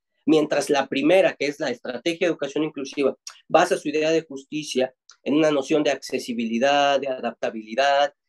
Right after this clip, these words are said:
de asequibilidad, de una justicia, eh, entendida como equidad, esta ya cambió su fundamento de justicia.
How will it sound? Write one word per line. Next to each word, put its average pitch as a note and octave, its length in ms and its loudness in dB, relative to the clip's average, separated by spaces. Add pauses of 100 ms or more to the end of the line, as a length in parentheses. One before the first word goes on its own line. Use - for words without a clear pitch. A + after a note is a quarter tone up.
(140)
de A#2+ 100 0
asequibilidad, C3 1080 0 (220)
de D3+ 400 2 (180)
una D#3 200 0
justicia, E3+ 760 -4
eh, A#2+ 240 -4
entendida C3+ 460 -2
como B2 220 -2
equidad, A#2 520 -4 (800)
esta G3+ 460 0 (220)
ya D3+ 220 0
cambió D#3 520 0
su D#3 200 -14
fundamento C3 580 -2
de C#3 80 -4
justicia. B2 600 -4